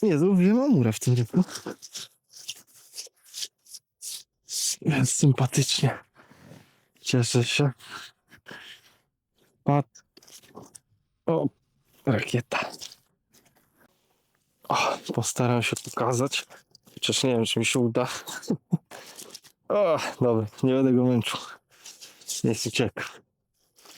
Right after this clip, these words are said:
No słuchajcie, w momencie jak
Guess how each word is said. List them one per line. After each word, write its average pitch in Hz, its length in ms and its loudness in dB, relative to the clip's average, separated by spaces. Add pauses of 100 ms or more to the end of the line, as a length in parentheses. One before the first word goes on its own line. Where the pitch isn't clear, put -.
(2000)
No 170 140 2
słuchajcie, 143 520 0
w 117 60 -2
momencie 139 520 2
jak 127 180 0